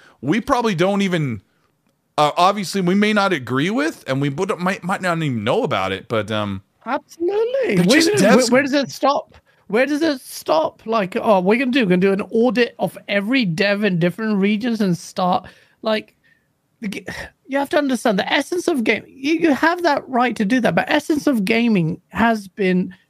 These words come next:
Speaker 2: just to separate us. The whole point of gaming is to get rid of this weird, violent, often confusing, often beautiful, but crazy world,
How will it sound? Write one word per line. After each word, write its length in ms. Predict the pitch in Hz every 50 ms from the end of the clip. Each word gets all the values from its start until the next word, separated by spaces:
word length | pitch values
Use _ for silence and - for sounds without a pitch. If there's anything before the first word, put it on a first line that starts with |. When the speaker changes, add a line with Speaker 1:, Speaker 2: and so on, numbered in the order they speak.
| _ _ _ _
Speaker 2:
just 220 | - 269 240 - -
to 220 | 254 240 - - - _ _ _ _ _ _ - 196 180 185 185 -
separate 520 | - - - - 320 320 - 339 339 262 262 -
us. 420 | 262 240 - - - - - - _ _ -
The 60 | 311
whole 120 | 247 370 415
point 320 | - - - 359 359 359
of 140 | 339 254 196
gaming 340 | 220 233 202 196 190 185 180
is 140 | 185 180 185
to 240 | - - 214 202 - - - _ _ _ _ _ _
get 340 | - 370 359 359 349 - -
rid 260 | - 226 247 262 240
of 100 | 214 196
this 400 | 190 185 170 - - - - - - _ -
weird, 640 | 254 170 175 302 330 320 311 302 294 285 269 220 - - _ 226
violent, 760 | 170 160 240 247 254 262 254 240 240 240 233 226 226 - - _ _
often 360 | - 240 226 - - 233 226
confusing, 760 | 180 - 208 196 185 - 240 233 240 233 220 233 233 226 220 220
often 320 | 214 202 180 - 202 170
beautiful, 580 | 151 156 214 240 262 247 220 - - 240 226 226
but 320 | 190 190 220 208 208 - - _ _ _ _ _ _ _ _ _ _ _ 240 196 208 233 - _ _ _ _
crazy 460 | - - 302 311 311 262 233 254 247
world, 640 | 220 202 190 226 254 247 196 147 - - - _ _